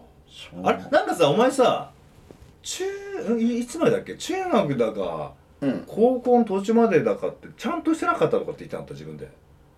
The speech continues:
Speaker 1: ちゃんとしてなかった？
Speaker 2: な-、なんつうの？あの、ちゃんとしてなかった。なんか、チャラ男じゃないけど、こう、いい加減だったみたいな、なんか、そんなこと言ってなかったっけ？昔。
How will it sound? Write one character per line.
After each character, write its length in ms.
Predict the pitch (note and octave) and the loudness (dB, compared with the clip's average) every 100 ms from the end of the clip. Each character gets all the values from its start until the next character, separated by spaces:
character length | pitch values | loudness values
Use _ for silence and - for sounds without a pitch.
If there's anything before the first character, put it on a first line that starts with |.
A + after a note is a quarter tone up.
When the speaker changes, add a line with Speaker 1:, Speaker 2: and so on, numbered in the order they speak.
| _ _ _ - | _ _ _ -16
Speaker 1:
ち 120 | - | -12
ゃ 40 | |
ん 40 | F3+ | -10
と 100 | D#3+ | -12
し 100 | - | -12
て 60 | |
な 80 | - | -16
か 40 | - | -18
っ 40 | - _ - | -20 _ -6
た？ 60 | C#3+ | -2
Speaker 2:
な-、 100 | C#3 | 2
な 160 | C#3 C#3 | 2 0
ん 100 | D3 | -2
つ 180 | - - | -4 -10
う 40 | - - - - - - | -12 -18 -20 -20 -20 -14
の？ 200 | A2 G#2 | -10 -6
あ 40 | |
の、 540 | G2+ F#2+ F2+ F2 E2+ A#2 | -6 -6 -10 -12 -12 -10
ち 100 | B2+ | -4
ゃ 60 | |
ん 80 | D3+ | -4
と 100 | D#3+ | -4
し 60 | C#3+ | -4
て 60 | - | -4
な 60 | |
か 80 | - | -6
っ 20 | |
た。 80 | - | -8
な 80 | A2 | -8
ん 20 | |
か、 60 | - | -8
チ 100 | - | -4
ャ 80 | |
ラ 80 | B2+ | -2
男 80 | F3+ | 0
じ 80 | D3+ | 0
ゃ 40 | |
な 100 | A2 | 0
い 20 | |
け 80 | F#2 | -2
ど、 80 | - | -4
こ 220 | - E2 - - - - D3+ | -6 -8 -10 -20 -20 -14 -6
う、 40 | |
い 100 | D#3+ | 0
い 40 | |
加 120 | D#3+ E3+ | 4 4
減 180 | E3+ | 4
だ 100 | D#3 | 4
っ 40 | D3+ | 2
た 80 | F#2+ | 0
み 80 | |
た 80 | D#2+ | -4
い 40 | D#2+ | -8
な、 60 | |
な 60 | F#2+ | -8
ん 40 | |
か、 60 | G2 | -6
そ 120 | E3 | 0
ん 80 | G3 | 2
な 80 | G3 | 2
こ 100 | F#3+ | 0
と 80 | D#3+ | -8
言 80 | G#2 | -8
っ 40 | |
て 60 | B2+ | -8
な 60 | |
か 60 | G2+ | -8
っ 20 | |
た 60 | - | -10
っ 40 | |
け？ 0 | |
昔。 380 | D#3 D3 D2+ C2+ | -14 -16 -16 -18